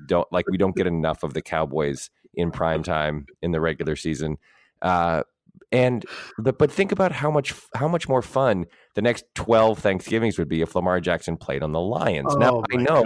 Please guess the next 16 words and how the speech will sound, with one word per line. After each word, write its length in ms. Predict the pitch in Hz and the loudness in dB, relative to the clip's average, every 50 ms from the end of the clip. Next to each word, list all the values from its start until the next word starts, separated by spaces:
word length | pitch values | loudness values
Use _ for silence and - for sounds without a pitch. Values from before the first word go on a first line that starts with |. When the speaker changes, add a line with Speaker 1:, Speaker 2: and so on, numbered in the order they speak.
| 107 - | 2 -4
Speaker 2:
gosh. 140 | 98 - - _ _ - 120 | -10 -16 -18 _ _ -4 0
Speaker 1:
the 60 | 113 | 2
Lions 320 | 117 123 139 147 139 131 131 | 4 4 4 4 2 2 2
have 180 | 131 117 104 | 2 2 2
Matt 360 | 98 104 101 98 92 - _ - | 2 0 0 0 -2 -4 _ -6
Stafford, 580 | - - 85 82 78 - 80 76 80 90 95 - - | -2 0 0 0 -2 -2 -2 -2 -2 -2 -4 -4 -4
and 280 | 87 87 85 85 85 78 | -2 -2 0 -2 -2 -4
he 340 | 78 80 92 90 90 90 - - | -4 -4 -4 -4 -2 -4 -4 -4
is, 380 | - 85 82 82 82 80 - - _ _ _ _ _ _ _ _ _ - | -2 0 0 0 0 -2 -6 -14 _ _ _ _ _ _ _ _ _ -12
you 240 | 57 52 78 98 | -10 -4 -2 -2
know, 340 | 87 82 76 73 71 73 - - | 0 0 0 0 0 -2 -2 -2
uh, 260 | 78 80 71 71 67 - - | -2 -2 0 -2 -2 -2 2
Speaker 2:
Well, 80 | 98 - | 4 4
he's 120 | - - | 4 4
Speaker 1:
he's, 120 | - - - | 2 2 4
he's 100 | 127 - | 4 4